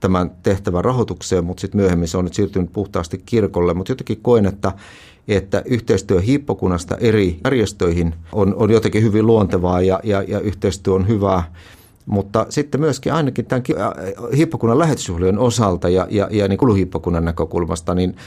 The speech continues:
niin myös se, miten yhdessä teemme työtä, niin se on jotenkin niin kuin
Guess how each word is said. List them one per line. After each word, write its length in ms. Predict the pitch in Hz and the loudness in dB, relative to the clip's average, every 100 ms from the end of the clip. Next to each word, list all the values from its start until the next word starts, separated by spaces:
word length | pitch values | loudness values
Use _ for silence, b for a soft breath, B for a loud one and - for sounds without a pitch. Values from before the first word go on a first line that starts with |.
| B B - | B B -2
niin 120 | 120 | 0
myös 300 | 139 135 117 | 2 2 2
se, 220 | 135 117 - - | 2 0 -2 -12
miten 360 | 110 127 135 214 | -4 -2 0 2
yhdessä 380 | 147 85 - | 2 0 -4
teemme 300 | 87 92 87 | 0 2 2
työtä, 400 | 87 107 87 80 | 2 2 2 2
niin 140 | 82 85 | -2 -2
se 120 | 131 | 0
on 120 | 104 | 2
jotenkin 340 | 117 123 107 101 | 2 0 0 0
niin 120 | 98 | 0
kuin 200 | 107 | -2